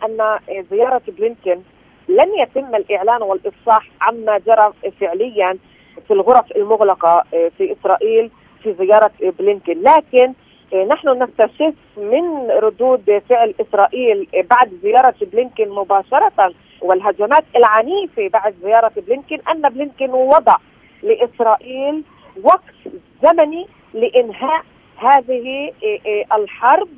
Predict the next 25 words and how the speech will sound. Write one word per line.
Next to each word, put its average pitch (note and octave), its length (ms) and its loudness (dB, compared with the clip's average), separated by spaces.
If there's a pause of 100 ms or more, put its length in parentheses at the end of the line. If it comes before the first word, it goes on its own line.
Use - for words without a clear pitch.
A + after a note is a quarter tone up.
(360)
وأن C4 320 -2
يكون D#4+ 440 -6
لديهم C4+ 720 -4 (340)
أهداف C4+ 580 0 (340)
محددة A3 760 -2 (340)
ووقت B3 300 4 (220)
محدد B3+ 640 -6
لإنهاء A3+ 520 -6
هذه A3+ 580 -2 (500)
الحرب A#3+ 300 0 (100)
على G#3+ 320 2
غزة، C#4+ 340 2
لأن A#3+ 560 -4 (220)
إسرائيل A#3 540 -2
في B3 80 -6
تخبط A3+ 640 -2
من A3+ 180 -2 (100)
أمرها، A3+ 440 4 (220)
لأنه B3+ 380 0
حتى - 340 -2
الآن B3 500 0
إسرائيل A#3 580 -2
لن، A#3+ 600 -2
لن C4+ 420 2
تحقق C4+ 500 -4